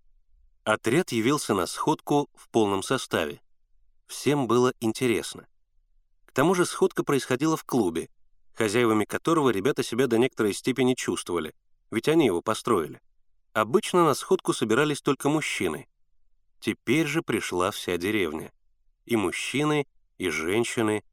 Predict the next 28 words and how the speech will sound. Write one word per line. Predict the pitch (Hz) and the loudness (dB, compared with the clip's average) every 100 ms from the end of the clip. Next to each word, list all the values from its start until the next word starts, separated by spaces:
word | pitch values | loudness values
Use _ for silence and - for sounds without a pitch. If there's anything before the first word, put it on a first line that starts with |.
| _ | _
и | 113 | -10
дети. | 107 92 78 - - _ _ _ _ - | -6 -4 -4 -8 -20 _ _ _ _ -2
Было | 131 190 170 | 4 6 6
душно, | 117 87 - 85 - _ _ _ _ | 4 2 -6 -12 -16 _ _ _ _
но | 107 113 | 0 4
многие | 113 160 160 | 4 4 2
сидели | 151 - 110 143 | -2 0 2 2
в | 135 | 0
полушубках | 117 95 - 135 - 135 - - | 0 0 0 -2 0 -2 -2 -2
и | 143 | 2
валенках. | 127 87 78 - 82 - _ _ _ _ _ _ _ 117 | 4 2 -2 -8 -16 -20 _ _ _ _ _ _ _ -2
Облачка | 117 107 - - 127 | 2 2 0 -2 -2
сизого | - 156 123 117 | -2 -2 2 2
махорочного | 110 101 131 117 - 98 90 | 2 2 2 0 0 -2 0
дыма | 123 151 143 - _ _ | 0 2 0 -2 _ _
уходили | - 123 104 95 151 | -4 -2 -2 0 -2
под | 139 123 | -2 -4
деревянные | 95 98 90 87 87 95 | -2 0 0 0 0 -2
стропила. | - 107 117 98 80 - - _ _ _ _ _ | -4 -4 -4 -2 -4 -4 -16 _ _ _ _ _
Потолка | - - 110 - 156 | -6 0 0 2 0
не | 143 113 | 4 2
было. | 78 82 - - _ _ _ _ _ | 0 -6 -12 -18 _ _ _ _ _
В | - | -4
сущности, | 196 - 156 - | -2 0 -2 0
это | 143 139 | -2 0
был | 113 117 | 2 2
большой | 101 104 - 98 | 2 0 -2 -2
сарай. | 80 110 110 71 | -2 -2 -2 -4